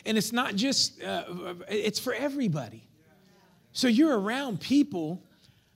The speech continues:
they got good stuff in them, and you're waiting for people to just give you stuff, give you their gifts. Your boss has gold in him, and you just want him to be, give it to you.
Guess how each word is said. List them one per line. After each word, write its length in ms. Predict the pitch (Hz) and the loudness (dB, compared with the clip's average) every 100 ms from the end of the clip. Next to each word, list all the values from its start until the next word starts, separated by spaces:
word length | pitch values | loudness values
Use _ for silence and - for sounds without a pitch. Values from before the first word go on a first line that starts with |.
| _ - | _ -4
they 160 | 202 240 | 2 2
got 320 | 247 156 151 | 2 -2 4
good 240 | 214 262 | 4 4
stuff 400 | - - 277 277 | 2 -2 -2 -2
in 160 | 185 156 | -4 -4
them, 240 | 127 156 - - - | -6 -8 -12 -16 -2
and 140 | 208 | 4
you're 140 | 269 269 | 4 4
waiting 360 | 220 277 277 | 4 2 2
for 140 | 214 190 | 0 0
people 240 | 226 214 | 0 2
to 80 | 196 | 0
just 240 | 214 160 | 0 0
give 240 | 151 226 202 | 0 0 4
you 360 | 226 220 214 | 6 4 2
stuff, 760 | - - 254 311 160 - - - _ _ _ _ _ _ - | -4 -4 -6 -6 -8 -10 -14 -18 _ _ _ _ _ _ 0
give 160 | 262 | 4
you 120 | 262 240 | 6 6
their 180 | 208 | 4
gifts. 760 | 151 165 320 180 - - - - _ _ _ _ _ _ _ _ _ _ _ _ _ - | 2 2 2 0 -4 -2 -2 -6 _ _ _ _ _ _ _ _ _ _ _ _ _ -2
Your 160 | 294 | 0
boss 600 | 220 151 262 311 240 - - | 2 2 2 2 0 -4 -4
has 240 | 226 202 | 0 2
gold 380 | 175 247 339 254 | 4 4 4 4
in 140 | 175 123 | 0 -2
him, 140 | 113 - _ _ _ _ _ _ _ _ - | -10 -20 _ _ _ _ _ _ _ _ -6
and 120 | 185 | 4
you 100 | 294 | 6
just 180 | 302 202 | 6 2
want 220 | 220 233 | 0 0
him 80 | 220 | 2
to 80 | 202 | 4
be, 220 | 185 220 | 4 4
give 400 | - 147 185 233 | 0 0 2 2
it 100 | - | -2
to 120 | 156 | -6
you. 180 | 113 | -6